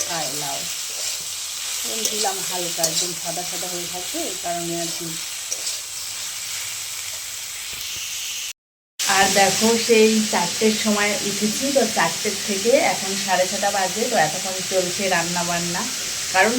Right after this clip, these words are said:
কি জানো, এত সকালে, যাই হোক, তোমাদের দাদাভাই সব দিন খেয়ে যায় না, তো আজকে আর কি করলাম, কারণ ও বলে করতে হবে না, তো আস্তে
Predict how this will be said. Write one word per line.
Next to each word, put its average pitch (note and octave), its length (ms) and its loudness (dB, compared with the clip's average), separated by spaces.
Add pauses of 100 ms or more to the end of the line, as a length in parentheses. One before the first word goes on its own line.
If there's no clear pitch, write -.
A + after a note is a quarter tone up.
কি D4 160 6
জানো, B3 160 4 (140)
এত F3 80 -2 (140)
সকালে, G3 300 0 (180)
যাই G#3 180 6
হোক, G#3+ 180 4
তোমাদের A3 320 0
দাদাভাই G3+ 340 6 (100)
সব F#3+ 200 0
দিন G#3+ 120 2 (100)
খেয়ে G3+ 280 0
যায় E3 240 0
না, G3+ 60 -2 (120)
তো A3 40 -2 (140)
আজকে E3 260 -4 (100)
আর F#3 140 4
কি - 80 -4 (120)
করলাম, F3 340 2 (680)
কারণ G3 240 4 (240)
ও - 20 2 (180)
বলে F3+ 180 4 (100)
করতে F3+ 240 0 (100)
হবে E3+ 300 2
না, F3+ 60 2 (640)
তো A#3+ 80 -2 (220)
আস্তে G#3+ 220 -2